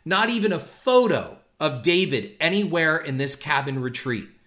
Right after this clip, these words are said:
Where was the writing in this? Now let's go another step. He goes up into this bedroom and it magically transforms into,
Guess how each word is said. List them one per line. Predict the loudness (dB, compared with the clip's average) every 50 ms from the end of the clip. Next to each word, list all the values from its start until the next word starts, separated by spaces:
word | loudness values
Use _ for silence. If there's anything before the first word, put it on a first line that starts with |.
| _
Where | -8 -6 -4 0 4 4 6 6 6 6 6 4
was | 4 4 4 4 4 4 4 2 2
the | 2 0
writing | -2 0 0 2 2 2 2 0 -2 -2
in | -4 -6 -8
this? | -10 -10 -4 -2 0 0 0 0 -4 -6 -14 _ _ _ _
Now | 2 4 4 6 6
let's | 4 2 4
go | 6 6 6
another | 6 6 4 4 4 4 4
step. | 4 4 4 2 -4 -8 -12 -12 -10
He | -4 -2
goes | 0 0 2 2 0
up | 0 0 0
into | -2 0 2
this | 2 2 0
bedroom | 0 0 2 2 2 2 0 -2 -2 -4
and | -4 -6
it | -6 -4
magically | -2 0 0 0 0 -2 -4 -6 -6 -6 -6 -6
transforms | -6 -6 -4 -2 -2 0 0 -2 -2 -2 -2 -2 -2 -2 0 -2 -2 -2
into, | -2 -4 -4 -4 -4 -2 -2 -2 -4 -4 -8